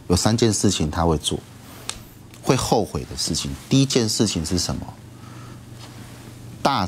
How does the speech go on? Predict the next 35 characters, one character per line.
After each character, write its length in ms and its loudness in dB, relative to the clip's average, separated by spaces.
涨 240 -2
的 80 -4
时 200 -2
候 80 4
拼 280 0
命 160 6
买 140 -2
股 160 -8
票。 280 -8
第 120 6
二 80 6
件 200 4
事 160 4
情 200 2
是 180 2
大 180 4
跌 160 2
的 140 6
时 140 2
候 40 4
不 120 6
敢 200 0
买 200 -2
股 180 -2
票。 80 0
第 100 6
三 220 4
件 160 6
事 180 4
情， 180 0
我 120 0
认 180 6
为 140 2
最， 340 4
最， 180 4